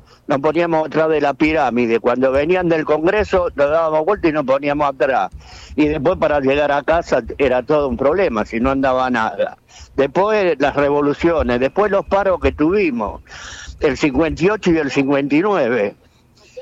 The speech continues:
El cincuenta y ocho ganamos y el cincuenta y nueve perdimos. Y bueno, algunos no, en ese tiempo, eh, nos movilizaron también. Íbamos a los cuarteles.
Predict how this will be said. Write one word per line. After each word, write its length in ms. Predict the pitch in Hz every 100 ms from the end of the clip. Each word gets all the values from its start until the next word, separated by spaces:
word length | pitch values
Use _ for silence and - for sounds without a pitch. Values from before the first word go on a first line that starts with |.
| - _ -
El 120 | 120
cincuenta 420 | 156 135 147 151
y 40 |
ocho 220 | 190 180 180
ganamos 360 | 180 202 196
y 60 | 170
el 80 | 143
cincuenta 360 | 147 139 135
y 60 | 147
nueve 300 | 175 160 135
perdimos. 640 | 123 147 156 120 98 82 - _ - - _ - - -
Y 180 | 143
bueno, 360 | 160 202 113 104
algunos 500 | 117 151 202 151 127
no, 220 | 135 135
en 200 | 143 139
ese 280 | 165 156 151
tiempo, 560 | 131 190 220 165 135 101 - - -
eh, 480 | 156 139 135 135 135
nos 180 | 139 143
movilizaron 840 | 143 139 147 135 127 240 202 135 117
también. 520 | 127 135 117 92 - _ _ _ _ - -
Íbamos 380 | 156 165 151 143
a 40 | 139
los 120 | 135
cuarteles. 760 | 151 175 262 247 123 110 -